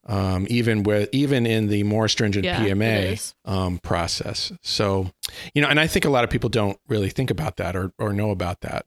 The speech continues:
Speaker 1: I just, I gue-, I guess I just wonder, you
Speaker 2: Yeah.
Speaker 1: know, like, as a patient, you know, you're, you're going to, you know, your doctor and, and they're recommending, you know, you should have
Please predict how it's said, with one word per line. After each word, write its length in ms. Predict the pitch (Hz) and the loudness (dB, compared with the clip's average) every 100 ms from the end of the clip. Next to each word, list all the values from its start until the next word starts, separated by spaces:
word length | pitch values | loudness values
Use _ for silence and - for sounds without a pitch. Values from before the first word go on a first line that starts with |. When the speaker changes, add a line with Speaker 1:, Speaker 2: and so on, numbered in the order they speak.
| - | -4
Speaker 1:
I 40 | |
just, 200 | 180 302 | 0 2
I 80 | 170 | 2
gue-, 100 | 131 147 | 2 2
I 60 | |
guess 200 | 151 226 | 2 2
I 80 | 143 | 2
just 160 | 131 131 | 2 2
wonder, 280 | 123 127 110 | 2 4 4
you 80 | |
Speaker 2:
Yeah. 40 | 104 | 2
Speaker 1:
know, 140 | 104 | 2
like, 200 | 101 98 | 2 0
as 180 | 110 107 | 0 -2
a 40 | |
patient, 540 | 92 - 131 - 98 85 | -4 -2 0 0 -2 -2
you 100 | 104 | -4
know, 100 | 98 | -2
you're, 280 | 98 110 - | -2 -2 -4
you're 160 | 107 110 | -6 -4
going 320 | 110 120 127 | 0 0 0
to, 360 | - 117 104 98 _ _ _ _ _ _ _ _ _ - | 0 0 0 -2 _ _ _ _ _ _ _ _ _ -2
you 100 | 110 | 2
know, 100 | 110 | 4
your 200 | 104 101 | 4 2
doctor 560 | 107 107 110 110 104 | 2 2 2 2 4
and, 260 | 98 92 92 | 2 0 0
and 180 | 95 92 | -2 0
they're 160 | 95 | 2
recommending, 640 | 101 107 - 98 98 98 92 | 2 0 0 0 2 2 0
you 100 | 95 | 0
know, 280 | 90 87 90 - | 0 -2 -6 -6
you 200 | 117 170 | -2 0
should 200 | - 127 | 2 0
have 560 | 127 113 107 104 - | 2 2 0 -2 -8